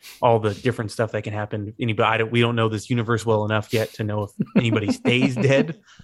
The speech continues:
Speaker 1: but I thought that was, it was a great scene. Uh, I'm super interested, uh, I would even see a prequel with his character, 'cause they talk about, oh, he's, everybody that mentions his name, like, "Oh my God, Duncan Idaho's there. We gotta be careful."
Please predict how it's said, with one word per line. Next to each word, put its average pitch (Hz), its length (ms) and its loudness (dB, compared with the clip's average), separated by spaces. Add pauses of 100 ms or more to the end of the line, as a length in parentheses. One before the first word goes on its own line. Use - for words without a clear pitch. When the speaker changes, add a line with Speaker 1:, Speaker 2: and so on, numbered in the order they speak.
(260)
Speaker 1:
but 113 180 4
I 110 80 2
thought 110 320 -2
that 110 140 0
was, 104 340 -4
it - 80 -6
was 120 160 0
a 113 60 -2
great 117 400 0
scene. 117 420 -2 (380)
Uh, 107 280 -2
I'm 113 260 -2 (260)
super 139 340 0
interested, 120 480 -2 (140)
uh, 107 240 -4 (640)
I 151 80 2
would 160 140 2
even 131 180 2
see 123 160 -2
a 113 60 0
prequel 110 520 -2
with 113 160 0
his 117 160 0
character, 104 320 -2
'cause 101 80 -10
they 113 80 -2
talk 135 260 -2
about, 110 260 -2 (320)
oh, 123 180 -2
he's, 113 280 -2 (180)
everybody 131 480 2
that 107 180 0
mentions 117 300 -4
his 98 120 -6
name, 107 140 -2
like, 104 140 -4
"Oh 127 80 2
my 110 120 4
God, 110 240 2
Duncan 110 260 0
Idaho's 131 420 0
there. 139 160 4
We 131 100 0
gotta 110 160 -4
be 107 100 -12
careful." 123 500 0